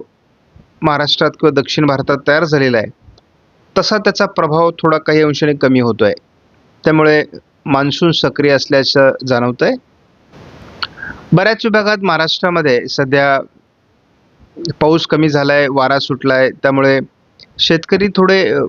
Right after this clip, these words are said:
घाबरलेल्या अवस्थेमध्ये आहेत, चिंतेत आहेत. परंतु अधूनमधून येणाऱ्या मान्सून सरी पेरलेल्या पिकांना जीवदान देतील, असं आपण अनेक व्हिडिओमध्ये सांगितलं आहे.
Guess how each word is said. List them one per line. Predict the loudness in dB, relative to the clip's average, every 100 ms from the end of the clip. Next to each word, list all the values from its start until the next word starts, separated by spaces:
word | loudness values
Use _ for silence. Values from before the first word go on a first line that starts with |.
| -8 -6
घाबरलेल्या | -4 0 2 2 2
अवस्थेमध्ये | 2 0 -2 -4 0 0
आहेत, | 0 -2
चिंतेत | -2 0 2 2 0
आहेत. | 0 -2 -6 _ _ _ _ _ _ -2
परंतु | 0 2 4 4 4 0 _ _ -4
अधूनमधून | 0 2 4 4 4
येणाऱ्या | 2 2 2 0
मान्सून | 0 -2 -2 -2
सरी | 0 0 0 -4 _ _ -20 -2
पेरलेल्या | 0 2 2 2
पिकांना | 0 0 0 0
जीवदान | 0 0 2
देतील, | 0 0 -2 -4 -10 _ _ _ -10 -6
असं | -2 -2
आपण | -2 -2 -2 -4 _
अनेक | -4 -2 -2 0
व्हिडिओमध्ये | 2 2 2 0
सांगितलं | -2 -2 -2 -4
आहे. | -4 -6 _